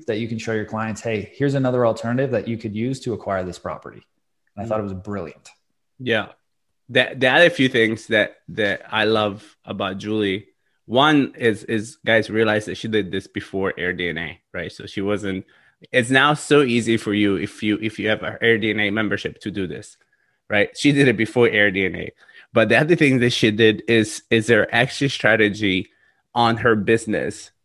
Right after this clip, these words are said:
Speaker 2: on the management business, to actually package it well, create a system. And I mean, if you were on episode fifty-two with us, you know, Mike and I have probably made ourselves sick saying that this is a business and you have to treat it like one, but there is no better example than Julie.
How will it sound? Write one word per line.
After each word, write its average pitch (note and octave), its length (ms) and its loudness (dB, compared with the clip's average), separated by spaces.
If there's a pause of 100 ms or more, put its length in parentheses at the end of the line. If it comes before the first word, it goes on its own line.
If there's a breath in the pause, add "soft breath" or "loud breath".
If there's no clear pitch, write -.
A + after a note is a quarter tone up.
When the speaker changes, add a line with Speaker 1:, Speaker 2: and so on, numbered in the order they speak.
Speaker 2:
on A#2 160 0
the A2 60 0
management A2 520 0
business, F#2 420 -8
to - 120 -6
actually G#2+ 560 -4
package B2 420 -2
it B2+ 180 2
well, G2+ 480 0 (380 soft breath)
create A2 340 4
a G#2+ 60 0
system. A2 500 -4
And A2 380 -4
I A2 80 0
mean, A2 280 0
if - 240 -8
you A#2+ 260 8
were A#2+ 340 4 (200)
on B2 140 4
episode B2 380 2
fifty-two A#2 400 -4
with A2+ 120 0
us, A2 280 -2 (340)
you A#2 120 0
know, A#2 100 0
Mike G#2+ 240 -2
and A2+ 120 0
I G#2 220 2
have G#2+ 220 -2 (480)
probably C3 200 4
made B2 180 4
ourselves A2 340 0
sick - 180 -4
saying G#2 280 0
that G2+ 120 -6
this - 140 -12
is G#2+ 100 -6
a F2+ 80 -2
business G2+ 380 -6
and G#2 100 -6
you G#2+ 60 -4
have - 80 -8
to G#2 80 -10
treat A2 280 -2
it A#2+ 80 -2
like B2+ 180 -2
one, D#3+ 280 0 (440 soft breath)
but A#2+ 180 2
there A#2+ 80 4
is A#2+ 100 2
no B2 260 6
better A#2 220 6
example A2 320 2
than G2 200 -4
Julie. F#2+ 340 -6